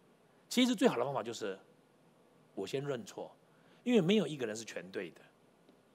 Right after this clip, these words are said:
对不对？我太太常常跟我说：“你为什么跟别人相处都先说 I'm sorry 呢？”我说：“就算他ninety-nine percent是他错，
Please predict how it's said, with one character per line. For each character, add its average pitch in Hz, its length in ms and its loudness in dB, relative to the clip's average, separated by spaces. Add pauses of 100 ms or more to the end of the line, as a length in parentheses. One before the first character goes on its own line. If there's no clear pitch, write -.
(540)
对 117 80 -8
不 104 60 -8
对？ 101 180 -12 (3000)
我 120 80 -2
太 214 120 8
太 170 100 6
常 131 160 -6
常 127 100 -4
跟 131 100 -6
我 101 120 -4
说 98 260 -8 (400)
：“你 143 140 -2
为 262 120 6
什 139 140 -2
么 120 80 -6
跟 156 160 2
别 127 140 0
人 123 140 -4
相 139 240 -2
处 - 200 -16 (160)
都 185 160 4
先 175 260 4
说 160 320 2
I'm 110 180 -2
sorry 107 420 -4
呢？” 87 120 -18 (960)
我 135 80 0
说 180 180 2
：“就 214 180 4
算 175 160 2
他 156 140 -2
ninety-nine 160 460 2
percent 131 300 -4
是 123 60 -12
他 123 180 -2
错， 113 340 -6